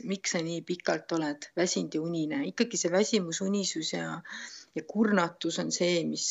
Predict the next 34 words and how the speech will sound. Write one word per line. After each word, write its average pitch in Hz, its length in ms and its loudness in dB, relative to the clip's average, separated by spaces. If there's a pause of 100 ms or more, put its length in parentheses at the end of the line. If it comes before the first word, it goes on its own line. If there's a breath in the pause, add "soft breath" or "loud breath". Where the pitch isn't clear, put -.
(120)
äh, 151 480 0 (720)
mis 175 200 -2
on 175 120 0
nagu 160 140 4
esimesed 175 460 0
sellised 156 360 -2
tundemärgid 156 800 -2
ja, 147 240 -4 (540 loud breath)
mm, - 840 -4 (240)
ja 165 220 2
muidugi 190 320 2
ärkamine 160 680 0
ka, 190 200 0
et 160 100 -10
kui 175 140 -10
ma 175 100 -4
ikkagi 175 300 -6
ärkan 170 540 -2
ehmatusega 185 840 0
kogu - 540 -6
aeg 160 340 -2
või, 151 240 -2
või 160 80 -2
ärkan 175 400 0
väga 190 240 2
unisena 185 480 -4
kogu 175 220 -2
aeg 165 160 -6
ülesse, 165 400 0 (420 loud breath)
olen 175 240 4
ikka 185 320 0
väsinud, 165 720 2
et 160 160 -10
siis - 160 -6